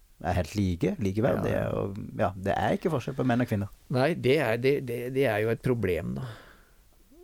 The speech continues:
Speaker 2: En misjonær sa til meg at, eh, "Forskjellen på meg og kona mi", sa han.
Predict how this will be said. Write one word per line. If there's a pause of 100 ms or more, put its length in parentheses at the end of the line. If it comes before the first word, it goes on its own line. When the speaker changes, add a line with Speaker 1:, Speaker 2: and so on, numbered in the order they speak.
(100)
Speaker 2:
En
misjonær
sa
til
meg
at,
eh, (1600)
"Forskjellen
på (360)
meg
og
kona
mi",
sa
han.